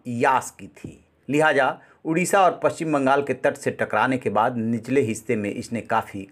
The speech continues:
कहर ढाया। उ-, उड़ीसा और पश्चिम बंगाल में एक सौ तीस से ए-, एक सौ पैंतालीस किलोमीटर प्रति घंटे की रफ्तार से हवाओं के साथ समुद्री तटों से टकराने के बाद भीषण चक्रवाती तूफान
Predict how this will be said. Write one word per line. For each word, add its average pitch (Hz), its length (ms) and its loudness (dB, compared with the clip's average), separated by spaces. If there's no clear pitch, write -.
कहर 220 280 -2
ढाया। - 400 -6
उ-, 170 160 4
उड़ीसा 175 500 4
और 170 140 4
पश्चिम 160 380 -2
बंगाल 147 340 4
में 147 140 2
एक 143 280 0
सौ 127 140 -4
तीस 147 300 -4
से 135 100 2
ए-, 135 320 -2
एक 127 120 -4
सौ 131 120 -4
पैंतालीस 127 500 0
किलोमीटर 120 320 0
प्रति 120 280 0
घंटे 113 300 -4
की 104 100 -2
रफ्तार 113 380 0
से 110 160 -10
हवाओं 110 360 0
के 127 120 -8
साथ 107 220 0
समुद्री 110 680 -4
तटों 117 260 -4
से 107 160 -8
टकराने 101 500 -2
के 107 120 -2
बाद 123 340 4
भीषण 123 380 2
चक्रवाती 123 520 0
तूफान 113 560 -2